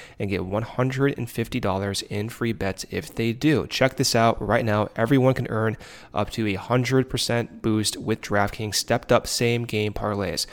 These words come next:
Go to the DraftKings Sportsbook app, place a same-game parlay, and combine multiple bets like which team will win, player props, point totals, and more. The more legs you add,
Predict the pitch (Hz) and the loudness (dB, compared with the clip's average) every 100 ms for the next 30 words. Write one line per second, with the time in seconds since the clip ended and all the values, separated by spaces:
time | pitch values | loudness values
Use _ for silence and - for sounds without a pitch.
0 | - - - - 110 107 - 113 110 117 | -10 -14 -6 0 0 0 2 2 2 -4
1 | - 107 110 113 101 131 135 - - 113 | -4 -2 -2 -2 -2 2 2 2 0 -2
2 | - 113 110 107 101 101 110 123 120 117 | -2 -2 -2 -2 -4 -2 0 2 2 0
3 | 113 107 107 104 101 - - - 110 110 | -4 -4 -2 -2 -6 -12 -20 -12 -2 4
4 | 135 151 160 135 131 123 - - - 107 | 4 6 6 6 6 4 2 -4 -6 -6
5 | 123 127 - 127 117 104 139 160 156 - | -2 0 0 0 0 2 2 4 2 -2
6 | 127 131 131 135 127 - - - - - | -2 0 2 2 2 0 -6 -20 -20 -4
7 | 117 117 135 123 127 120 - - 127 123 | -2 0 4 6 8 4 -2 -2 2 6
8 | 123 123 117 - 110 123 135 139 110 107 | 6 6 2 -2 2 6 6 4 2 2
9 | 107 107 98 104 - - 131 151 151 | 2 2 -2 -4 -6 0 4 6 6